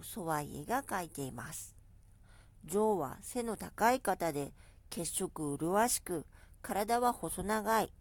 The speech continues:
頭髪は茶褐色で、服装はごく地味だ。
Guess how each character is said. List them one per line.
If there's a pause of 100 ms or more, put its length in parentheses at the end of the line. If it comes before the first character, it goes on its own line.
(340)
頭
髪
は
茶
褐
色
で、 (260)
服
装
は
ご
く
地
味
だ。